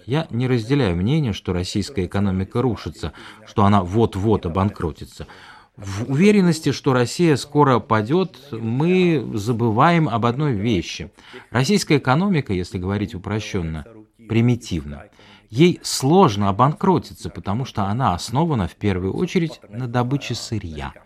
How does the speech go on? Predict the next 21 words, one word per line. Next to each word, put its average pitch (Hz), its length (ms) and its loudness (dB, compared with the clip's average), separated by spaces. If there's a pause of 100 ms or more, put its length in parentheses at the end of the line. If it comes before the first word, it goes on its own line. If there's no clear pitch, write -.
(420)
Есть 202 460 0
некая 139 480 2
базовая 123 680 2
обрабатывающая 98 840 0
промышленность, 98 640 0 (460)
но 127 240 0
это 143 160 -2
не 143 180 2
та 90 340 2
экономика, 98 680 -2 (320)
которая 110 380 -4
очень 117 500 -4
зависит 92 560 -4
от - 220 -8
производства 87 640 -2
какой-то 87 520 -2
продукции 85 600 -2
с - 140 -8
высокой 85 420 -4
добавленной 80 580 0
стоимостью, 76 720 -4